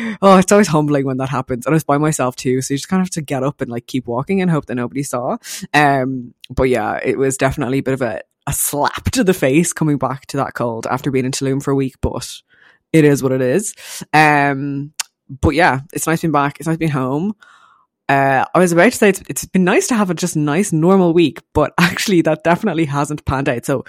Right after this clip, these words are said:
first of all, once again, <laughs> I am late with this podcast. <laughs> Okay. It's, it's obviously Saturday and I'm recording this and, you know, normally I try and record on,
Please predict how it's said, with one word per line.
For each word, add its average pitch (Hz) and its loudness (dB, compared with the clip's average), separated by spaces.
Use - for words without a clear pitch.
first - -4
of 127 -6
all, - -8
once 143 -6
again, 107 -8
<laughs> - -10
I 185 4
am 185 4
late 156 -2
with 175 -4
this 170 -2
podcast. - 2
<laughs> 277 8
Okay. 156 4
It's, 156 -2
it's 143 -4
obviously 143 0
Saturday 143 -2
and 135 0
I'm 131 -8
recording 170 0
this 156 -2
and, 120 -6
you 131 -6
know, 123 -8
normally 139 -4
I 131 -6
try 143 -4
and 135 -4
record 165 4
on, 143 -4